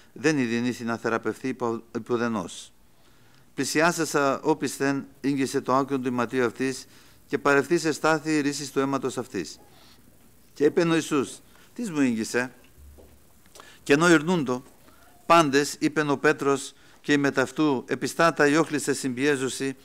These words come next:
και σε συνθλίβουσι και λέγεις, τις μου ίγγισεν;»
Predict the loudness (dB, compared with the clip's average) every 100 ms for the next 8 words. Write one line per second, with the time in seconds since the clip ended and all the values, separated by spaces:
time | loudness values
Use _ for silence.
0 | -20 -20 -20 -20 -20 -4 0 0 0 -2
1 | 0 4 4 4 -2 -4 2 4 4 2
2 | -2 -6 -12 -18 -20 -20 -20 -4 0 2
3 | 2 0 0 -2 -2 -4